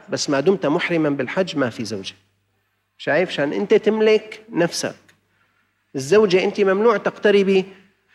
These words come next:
في علاقة خاصة مع زوجك، عشان هي تملك نفسها، ما تكون ضعيفة أمام الرجال. بيجي الإسلام بيقول لك بالحج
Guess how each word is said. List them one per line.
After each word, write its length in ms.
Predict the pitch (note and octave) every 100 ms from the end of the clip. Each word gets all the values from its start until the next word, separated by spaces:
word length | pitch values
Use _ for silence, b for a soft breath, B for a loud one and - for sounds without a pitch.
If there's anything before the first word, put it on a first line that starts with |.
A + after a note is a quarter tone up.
| b b
في 140 | - F3
علاقة 340 | E3+ F3+ F3+
خاصة 360 | D#3+ F3+ - D#3+
مع 160 | C3+
زوجك، 600 | A#2+ C3+ B2 G#2+ - - - _ _ _
عشان 260 | - D3 C3
هي 200 | F3+ G3+
تملك 420 | G3+ G3 F3 E3
نفسها، 400 | F#3 F#3+ F3+ C#3
ما 140 | B2+ C#3+
تكون 340 | C#3+ E3+ D3
ضعيفة 420 | C#3 D#3 D3 A2+ - _ _ _ _ _ _ C#3
أمام 260 | C3+ C3
الرجال. 460 | A#2+ A#2+ A#2 A#2+ G2+ - _ _ _ _ _ _ _ _ _ B B B B B C#3
بيجي 260 | D#3+ G#3
الإسلام 440 | G#3+ F#3+ G#3+ A3 G#3+
بيقول 260 | G3 G#3+
لك 200 | G3+ F#3+
بالحج 600 | F3 E3 G3+ A3 G3 -